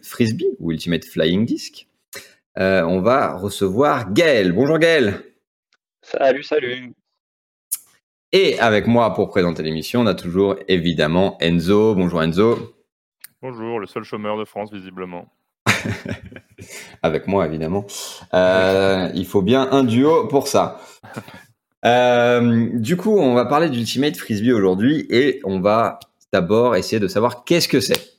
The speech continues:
Speaker 1: Euh, donc pour ça, on a un spécialiste de, euh, du sport en question. Gaël, est-ce que tu peux, est-ce que tu pourrais nous décrire ce qu'est l'Ultimate Frisbee ?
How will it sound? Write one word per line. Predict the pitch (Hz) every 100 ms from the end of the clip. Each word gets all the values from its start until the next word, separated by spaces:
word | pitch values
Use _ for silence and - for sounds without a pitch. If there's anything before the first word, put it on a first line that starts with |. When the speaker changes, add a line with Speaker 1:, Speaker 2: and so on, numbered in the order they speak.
| -
Speaker 1:
Euh, | 95 92 90
donc | 95
pour | 90 113
ça, | 175
on | 117
a | 87
un | 87
spécialiste | 87 - 107 - 90 90 - -
de, | - 87 80 80
euh, | - 50 - - - - _
du | 90
sport | - 98
en | 90 90
question. | 135 - 175 185 - - - - -
Gaël, | - 101 110 175 175 - -
est-ce | 92
que | -
tu | 131 -
peux, | 151 190 196 - _
est-ce |
que | -
tu | 143
pourrais | 113 170
nous | 123
décrire | 98 127 190 -
ce |
qu'est | - 143
l'Ultimate | 117 104 135
Frisbee ? | - 95 78